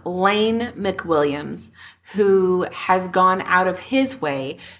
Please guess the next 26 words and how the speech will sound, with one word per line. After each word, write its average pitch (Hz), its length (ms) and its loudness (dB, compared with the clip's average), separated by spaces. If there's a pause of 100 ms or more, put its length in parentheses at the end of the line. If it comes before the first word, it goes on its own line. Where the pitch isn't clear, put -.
(100)
to 214 180 -2
chop - 560 0
firewood 147 800 2 (120)
<laughs> - 120 -6
and 175 300 -2
load 196 240 4
it 233 100 2
into 190 360 -6
his 160 260 -4
truck 151 400 -4 (400)
and 175 240 0
drive 180 560 2
to, 170 600 0
um, 156 340 -2
local 180 340 2
areas 165 400 4
in 156 160 -4
Denton 151 280 0
so - 140 -2
that 147 200 0
people 180 260 -2
can 165 200 -8
come 160 280 -4
get 143 240 0
free 196 400 0
firewood 156 720 0